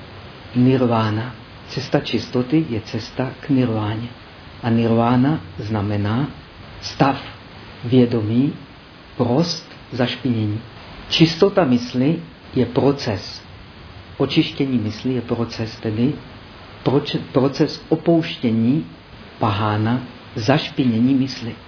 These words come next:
Tento proces opouštění, zašpinění mysli nebo uřezávání zašpinění mysli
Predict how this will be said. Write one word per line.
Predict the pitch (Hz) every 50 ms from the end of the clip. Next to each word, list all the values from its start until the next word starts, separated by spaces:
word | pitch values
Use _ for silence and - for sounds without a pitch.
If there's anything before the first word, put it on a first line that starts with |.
| - - - - - - - - - - - - - - -
Tento | 151 147 160 160 170
proces | 165 - - 120 147 151 - - 175 165 - - - - -
opouštění, | - 131 131 - 151 156 156 - - - - 135 123 110 101 98 107 110
zašpinění | 104 123 120 - - - 147 131 135 131 127 123 107
mysli | 101 101 101 - - 113 113 123 127 127 - - - 117
nebo | 110 101 98 104 95 - - - - - -
uřezávání | 139 131 135 147 151 127 120 127 117 117 113 110 107 110 107 104 104 107 104
zašpinění | 110 107 - - - 120 117 117 113 113 110 101 98
mysli | 98 92 - - - 113 123 151